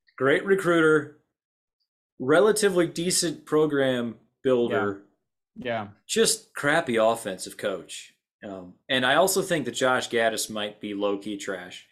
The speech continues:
Speaker 1: <laughs> Um, I know he won the Broyles Award last year as the best assistant in college football.
Speaker 2: Michigan's offense is better this year.
Speaker 1: Yeah.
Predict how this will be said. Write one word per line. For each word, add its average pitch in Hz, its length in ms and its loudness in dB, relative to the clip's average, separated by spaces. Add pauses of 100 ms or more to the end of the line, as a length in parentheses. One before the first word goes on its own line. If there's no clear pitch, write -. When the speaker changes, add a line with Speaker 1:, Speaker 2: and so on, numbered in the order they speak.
(140)
Speaker 1:
<laughs> 185 100 0 (1000)
Um, 160 360 2 (400)
I 156 60 0
know 208 100 4
he 247 80 6
won 208 200 6
the 165 80 2
Broyles 160 360 8
Award 131 340 4
last 127 340 4
year 139 80 2
as 123 100 0
the 127 60 -4
best 139 340 2
assistant 135 560 -2 (100)
in 123 200 0
college 123 380 0
football. 104 540 -4 (480)
Speaker 2:
Michigan's 190 460 2
offense 151 360 2
is - 40 -4
better 143 240 0
this 139 260 -2
year. - 220 -10 (160)
Speaker 1:
Yeah. 123 400 2